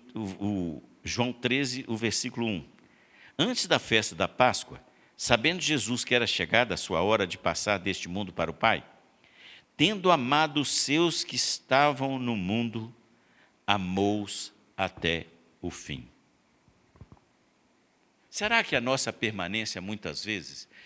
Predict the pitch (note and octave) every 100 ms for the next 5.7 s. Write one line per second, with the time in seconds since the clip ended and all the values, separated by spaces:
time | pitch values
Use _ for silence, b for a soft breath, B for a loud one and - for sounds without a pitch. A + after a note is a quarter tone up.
0 | B A2 C3 C#3+ B2+ D#3 D3+ - A#2+ G#2
1 | A#2 A#2 - F#2 G#2+ F#2+ - - - -
2 | _ _ _ B B B B A2 C#3 D#3
3 | - E3 C#3+ C#3 - C#3+ C3 E3 C#3+ B2+
4 | A#2+ C#3+ C3+ B2+ A2+ C3+ D#3 C3 B2+ C3
5 | F#2+ - C#3+ C#3+ - -